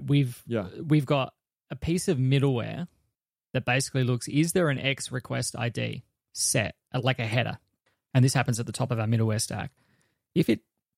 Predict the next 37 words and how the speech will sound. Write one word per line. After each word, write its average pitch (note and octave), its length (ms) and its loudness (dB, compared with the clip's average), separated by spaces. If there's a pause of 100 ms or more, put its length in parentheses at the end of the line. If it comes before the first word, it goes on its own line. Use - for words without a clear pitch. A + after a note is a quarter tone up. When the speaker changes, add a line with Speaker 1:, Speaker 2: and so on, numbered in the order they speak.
(380)
Speaker 1:
if F#3 120 2
it G#3 120 -2
doesn't D#3 300 2
exist, A#2+ 600 -4 (440)
we'll, B2 280 4 (480)
we'll B2+ 160 2
add, C3+ 140 -2 (120)
like, C#3 220 -2
we'll A#2 100 -6
just B2 160 -4
generate A#2+ 340 2
a B2+ 60 0
U A#2+ 140 2
U A#2 120 2
I A2 100 0
D A2+ 180 0
and D3+ 100 0
attach B2 320 0
it B2 80 0
as A2+ 140 0
a A2+ 80 0
header. A#2+ 240 0 (560)
If D3 160 6
it A#2+ 80 0
does, A2+ 260 2
then A#2+ 120 2
we'll A#2 100 4
use A2+ 160 2
whatever's G#2+ 360 -2
there. A#2 300 0 (240)
But - 140 2
then D3 180 2
anytime D#3+ 420 2
we C3+ 100 4
have B2 140 4
these A#2 200 0
exceptions, - 760 -4